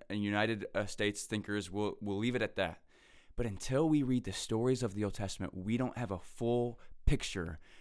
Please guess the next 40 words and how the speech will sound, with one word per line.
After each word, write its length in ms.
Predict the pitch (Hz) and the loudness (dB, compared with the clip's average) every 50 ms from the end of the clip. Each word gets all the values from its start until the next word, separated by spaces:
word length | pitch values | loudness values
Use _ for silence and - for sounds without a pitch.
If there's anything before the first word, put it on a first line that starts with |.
| - - - | -12 -6 -4
as 160 | 117 110 - - | -2 -2 0 0
to 100 | 117 101 | 0 0
what 420 | 90 87 95 110 123 - - - | 0 2 2 2 2 0 -6 -8
this 260 | 139 127 110 - - - | -6 -6 -6 -6 -6 -2
is, 460 | 113 120 123 117 95 80 73 - - - - - - - | 0 2 2 2 0 -2 -6 -10 -12 -14 -16 -12 -6 -4
as 140 | 123 117 | -4 -2
to 80 | - 139 | 0 0
what 240 | 127 123 117 - - | 2 0 0 0 0
God 240 | - 127 120 131 127 | -2 -2 0 0 -2
is 180 | 123 113 101 101 | -4 -4 -4 -2
doing 440 | - 127 131 135 123 113 110 107 | 2 4 6 6 6 4 2 2
with 260 | 98 117 131 135 - - | 4 4 2 2 2 -4
his 260 | - 127 123 113 - | -2 -2 -2 -2 -2
steadfast 560 | - - - - 120 - - 117 110 - - | -4 -4 -2 -4 -2 -2 -2 -2 -2 0 0
love. 120 | 127 117 - - - - - - | 0 0 0 -4 -16 -16 -10 -4
Because 180 | - 131 127 120 | 0 0 2 2
we 60 | 135 | 2
talk 240 | - 151 135 135 127 | 2 2 2 2 2
about 280 | 117 120 113 98 - - - - - - | 2 2 2 2 2 -2 -10 -20 -16 -10
Moses 720 | - 110 113 117 123 135 139 131 107 107 101 90 87 - - | -4 0 4 6 6 8 6 6 4 2 -2 -2 -2 -4 -4
and 100 | 107 104 | -2 -2
we 60 | 107 | -2
talk 120 | - 117 117 | 0 0 0
about 200 | 110 92 80 - | 0 0 0 2
David, 280 | 117 117 110 101 82 | 2 2 2 0 -2
two 160 | - - 143 131 | -2 0 0 0
men 300 | 123 120 120 120 110 98 | 2 2 2 2 2 0
who 140 | 107 104 | 0 0
made 240 | 101 101 104 107 95 - | 0 2 0 0 -2 -2
huge 260 | - 127 131 120 - | -2 0 0 0 0
mistakes, 360 | 117 110 - - 117 110 - | -2 -2 0 2 0 0 0
but 180 | - 98 87 - | -2 -4 -2 -2
God 180 | 113 107 110 - | -2 -2 -2 -2
redeemed 400 | 98 90 - - 120 123 123 110 | -4 -4 -2 -2 -2 0 0 0
them. 140 | 92 87 - - - - - - | -2 -2 -4 -10 -18 -18 -10 -8
Let's 140 | 135 156 - | -6 -6 -4
talk 160 | - 190 190 | -4 -6 -4
about 220 | 156 156 143 - - - - | -2 -2 -2 -2 -4 -10 -10
the 80 | 113 | -8
guys 380 | 95 110 110 113 117 117 110 - | -4 0 0 0 0 0 -2 -6